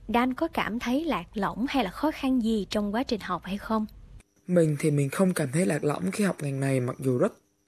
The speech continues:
Speaker 2: rất nhiều học sinh Úc và cũng như là rất ít international students như mình.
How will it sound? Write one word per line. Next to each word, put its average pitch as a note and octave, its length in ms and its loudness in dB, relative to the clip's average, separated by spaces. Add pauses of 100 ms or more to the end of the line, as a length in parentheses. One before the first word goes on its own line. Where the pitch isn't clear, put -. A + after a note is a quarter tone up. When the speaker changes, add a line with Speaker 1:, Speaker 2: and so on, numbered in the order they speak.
(140)
Speaker 2:
rất B3 280 0
nhiều D3 460 4 (520)
học D3 200 -6
sinh E3+ 180 -2
Úc - 300 2 (220)
và C#3 180 0
cũng - 180 -4
như F3 140 4
là D3 180 4
rất E3 180 2
ít A#3 240 2
international D#3+ 720 0
students C#3 720 0
như D3+ 160 0
mình. C#3 280 2